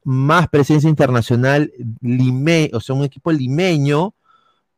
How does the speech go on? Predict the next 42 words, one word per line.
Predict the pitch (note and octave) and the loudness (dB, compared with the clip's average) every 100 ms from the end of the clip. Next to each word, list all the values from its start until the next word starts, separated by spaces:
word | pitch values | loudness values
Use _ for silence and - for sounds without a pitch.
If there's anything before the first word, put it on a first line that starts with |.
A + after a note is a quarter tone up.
| _ - | _ -4
que | C3+ | 0
ha | C3+ | 4
dado | D3 D#3+ D3+ | 6 4 4
más | E3+ F#3 | 0 -2
presencia | D#3+ D3 E3 D#3+ | -2 0 0 0
internacional | E3+ D#3 C3+ A#2+ - A2 B2 C3+ D3+ C3 | 0 0 0 -2 -2 -2 0 0 -2 -2
de | A#2 | -2
los | G#2+ - | -2 -4
tres | C3 C3 | -4 0
grandes, | C#3 C#3+ A#2 A2+ D3 - - | 2 2 2 0 -2 -6 -8
¿no? | A2 C3 - _ _ _ G2 | -6 -6 -12 _ _ _ -8
Eh, | G#2 G2+ G#2 | -4 -2 -2
diría | G#2+ B2 | 0 0
que | B2+ A2+ | 0 0
Cristal | A2+ G#2 - C#3 C#3 C#3+ D#3 | -2 -2 -2 2 4 2 -2
ha | B2 | -10
sido | - B2+ | -4 -2
el | C3 | -2
que | - | -2
más | G#2+ A2+ C3 D3+ - | -4 -2 0 0 0
ha | C3 | 2
dado | B2 B2 | 4 4
la | A2+ | 2
cara, | - B2 A#2+ C3 | 2 2 2 2
siendo | C3+ A#2+ A#2+ | -2 -4 -4
completamente | A2 A#2 A2 A2+ A#2 A#2 B2 A#2+ | -4 -4 -4 -2 -2 -4 -4 -2
objetivo. | A2 - - G2+ C#3 A2+ A#2 E3+ _ _ - _ _ _ | -2 -4 -10 -6 -2 0 0 -4 _ _ -20 _ _ _
Eh, | A2+ A2+ A2 A2 A2 | 0 4 4 2 2
en | A#2+ | 0
Libertadores, | A#2 A2+ - A#2 A#2 A#2+ C#3 - - | 2 2 2 2 4 2 0 -4 -8
ha | C3 | -8
sido | - A#2+ | -2 -2
subcampeón | - - G#2+ G2+ F3 | -2 -4 -2 0 2
de | D#3 | 2
la | A#2+ | 2
Libertadores | G#2 G#2 A2+ A2+ A2+ | 0 -2 -2 -4 -4
en | |
el | G2+ | -6
año | G#2+ A2 | -4 -4
noventa | G#2+ G2 G2 | -4 -6 -6
y | F#2+ | -10
siete, | - A#2+ A2 B2 D#3+ | -2 0 0 -2 -4